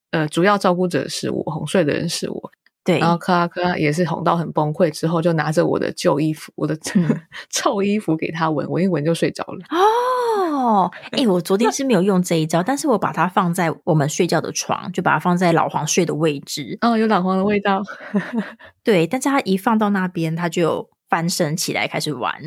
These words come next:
Speaker 2: 然后又，又边玩一边哭。
Speaker 1: <laughs> 边玩边哭，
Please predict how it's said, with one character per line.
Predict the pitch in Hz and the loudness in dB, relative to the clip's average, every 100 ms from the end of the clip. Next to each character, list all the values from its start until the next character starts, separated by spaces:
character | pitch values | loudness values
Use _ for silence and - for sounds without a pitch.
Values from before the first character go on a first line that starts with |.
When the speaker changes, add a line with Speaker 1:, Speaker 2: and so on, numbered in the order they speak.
| 214 _ | -12 _
Speaker 2:
然 | 175 | -2
后 | 180 | 0
又， | 220 226 | 2 2
又 | 320 | 2
边 | 233 294 | 2 2
玩 | 220 156 | 2 -2
一 | 170 | -2
边 | 165 185 | -4 -4
哭。 | - 147 139 - | -8 -8 -8 -10
Speaker 1:
<laughs> | - - - 349 | -10 -12 -16 -8
边 | 392 403 | -2 -2
玩 | - | 0
边 | 403 392 | -2 0
哭， | 392 | 0